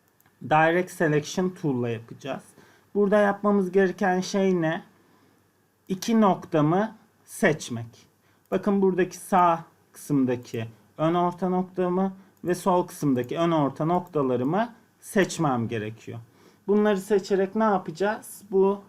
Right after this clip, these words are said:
noktalarımızı birleştireceğiz ve tek bir noktaya dönüştüreceğiz.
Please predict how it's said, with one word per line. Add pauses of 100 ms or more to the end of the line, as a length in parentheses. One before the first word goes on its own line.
(320)
noktalarımızı (380)
birleştireceğiz
ve
tek
bir
noktaya
dönüştüreceğiz.